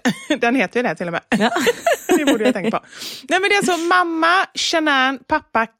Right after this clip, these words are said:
Speaker 1: Chris och så har de två små döttrar som är tre och fyra år.
Speaker 2: Mm.
Speaker 1: Och mamman är gravid.
Speaker 2: Mm.
Speaker 1: Sen en dag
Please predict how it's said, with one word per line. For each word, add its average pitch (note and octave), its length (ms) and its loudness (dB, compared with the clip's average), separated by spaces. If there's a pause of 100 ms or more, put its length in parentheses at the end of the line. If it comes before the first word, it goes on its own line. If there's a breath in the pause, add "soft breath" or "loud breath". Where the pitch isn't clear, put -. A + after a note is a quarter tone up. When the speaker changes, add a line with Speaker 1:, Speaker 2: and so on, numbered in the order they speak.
Speaker 1:
Chris G3+ 320 0
och G3+ 100 -6
så - 80 -2
har G#3+ 60 2
de F#3+ 120 -4
två F3 200 -4
små E3 160 -8
döttrar D#3+ 540 -8
som F3+ 140 -10
är E3 40 -10
tre E3 360 -6
och D3 100 -10
fyra C#3 380 -4
år. A#3 240 4 (300 loud breath)
Speaker 2:
Mm. F3 100 -6
Speaker 1:
Och F3 80 0
mamman D#3+ 380 -2
är C#3 180 -8
gravid. D3+ 540 -4 (540 loud breath)
Speaker 2:
Mm. F3 280 -4
Speaker 1:
Sen F#4 440 -2 (180)
en D4 420 -2 (160)
dag G3+ 460 -2